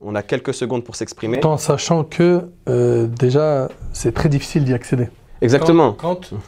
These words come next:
Speaker 2: on, l-, l-, eux-mêmes savent que non, ce profil-là, il a du répondant, il est, il est technique,
Speaker 1: Exactement.
Speaker 2: et cetera.
Speaker 1: Et, et surtout, c'est, c'est un panel qui est sélectionné, hein, c'est trié vraiment. Euh, on sait qui est invité. C'est pas pour rien que c'est souvent des femmes voilées,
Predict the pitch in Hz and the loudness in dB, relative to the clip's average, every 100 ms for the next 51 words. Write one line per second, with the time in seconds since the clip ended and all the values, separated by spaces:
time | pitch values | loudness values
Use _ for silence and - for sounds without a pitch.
0 | - - - - - 131 127 131 131 120 | -16 -20 -20 -8 -2 0 0 -2 0 0
1 | 120 120 120 123 - - 151 165 165 - | 0 0 -2 -2 -6 -2 0 2 -2 0
2 | 151 185 143 - - - - - 135 127 | 0 0 -4 -8 -20 -20 -8 0 2 4
3 | 123 123 131 120 113 - - 135 139 135 | 2 2 2 0 -4 -8 -4 0 2 2
4 | 127 120 120 127 117 123 131 131 127 123 | 2 0 0 0 0 0 0 0 0 2
5 | 120 123 127 139 139 139 - 104 120 - | 2 2 2 0 0 0 2 2 4 4
6 | 151 156 - - - - 107 - 110 131 | 2 2 -4 -18 -4 2 4 4 4 2
7 | - 214 151 95 104 92 - 95 90 113 | 2 4 4 4 4 4 4 2 2 4
8 | 135 117 101 95 - 120 117 - 151 175 | 4 2 0 2 2 2 2 2 4 4
9 | 117 - 90 - - 123 127 123 107 127 | 2 0 -4 -6 -4 0 2 2 2 4
10 | 143 120 98 95 - - 117 - 180 180 | 4 2 0 -4 -12 -6 -2 0 0 0
11 | 156 139 127 156 151 120 113 117 131 - | 0 2 0 -2 -2 -2 -2 -2 -2 -4
12 | 104 120 120 104 107 104 107 143 | -8 -4 -4 -2 -4 -2 0 -2